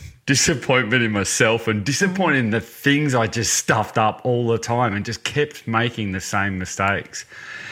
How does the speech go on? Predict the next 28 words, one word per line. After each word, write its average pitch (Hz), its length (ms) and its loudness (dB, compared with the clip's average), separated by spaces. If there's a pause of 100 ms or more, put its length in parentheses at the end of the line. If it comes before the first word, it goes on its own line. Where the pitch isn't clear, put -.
(280)
And, 123 640 2
you 147 80 -2
know, 135 60 4
you 135 120 4
could 151 120 -2
look 165 180 0
at 135 80 2
anything 110 540 0
from, 101 420 0 (540)
you 117 100 2
know, 117 260 2
from 107 360 0
losing 117 340 0
weight 117 440 0
to 110 200 -2
how 120 240 2
I 113 80 2
deal 120 300 0
with 117 180 -2 (100)
certain 123 320 0
people. 120 380 -2
And 120 100 -2
there 131 80 0
were 131 60 -2
so 180 320 0
many 151 240 2
things 123 460 -2
that, 113 200 0